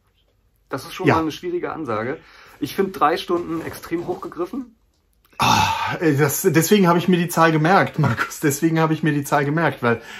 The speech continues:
Speaker 2: in einen normalen Tagesablauf drei Stunden reinzuquetschen, wenn Schreiben nicht der Hauptberuf ist, ist meiner Ansicht nach mehr als knifflig.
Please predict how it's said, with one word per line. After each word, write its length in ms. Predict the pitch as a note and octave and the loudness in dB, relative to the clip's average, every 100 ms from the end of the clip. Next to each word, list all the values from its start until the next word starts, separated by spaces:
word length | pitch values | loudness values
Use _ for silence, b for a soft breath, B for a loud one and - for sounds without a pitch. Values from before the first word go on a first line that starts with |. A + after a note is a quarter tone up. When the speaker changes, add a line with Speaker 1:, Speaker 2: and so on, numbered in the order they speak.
| B - | B 2
Speaker 2:
in 280 | D#3 E3 | 4 6
einen 240 | D3+ D3+ C#3+ | 4 4 4
normalen 840 | C3 B2 A#2 C#3+ A3+ A#3 A3+ G#3 | 4 4 4 4 6 6 6 2
Tagesablauf 920 | - F#3 F#3+ - C#3 C#3 B2+ B2 A2 | 4 2 2 -2 -4 2 2 2 -2
drei 260 | - C#3+ E3+ | -4 0 0
Stunden 380 | E3+ F#3 F#3 D#3 | 0 -2 -2 0
reinzuquetschen, 880 | C#3 G#3+ A3 C3+ B2+ - - D#3+ C#3+ | 2 2 0 -4 -4 -4 -4 -2 0
wenn 160 | F#3+ | 0
Schreiben 320 | - D#3+ D#3+ | 2 0 2
nicht 180 | D#3 - | -2 -2
der 80 | C3+ | 0
Hauptberuf 540 | C#3+ F#3+ C3 A#2+ B2+ | 0 -2 -6 -6 -2
ist, 260 | F#3 G3+ - B B B B B - | -2 -4 -8 B B B B B 4
ist 240 | G3 G3+ | 4 6
meiner 320 | D#3+ D3+ G3+ | 6 8 6
Ansicht 320 | F#3+ F#3 E3+ | 4 2 -2
nach 200 | F3 D#3+ | 0 0
mehr 220 | C#3 D3 F3 | 0 0 0
als 220 | E3 - | -4 -4
knifflig. 520 | F#3 F#3+ A2 F#2+ | -4 -2 -4 -6